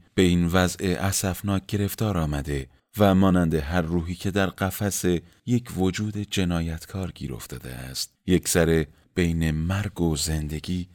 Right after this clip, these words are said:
در حال رفت و آمد است. در سکانس پایانی هنرمندانه فیلم، تأثیر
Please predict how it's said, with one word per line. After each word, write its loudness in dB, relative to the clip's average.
در -2
حال -8
رفت -10
و -10
آمد -14
است. -16
در 2
سکانس 0
پایانی 2
هنرمندانه 0
فیلم، 0
تأثیر 0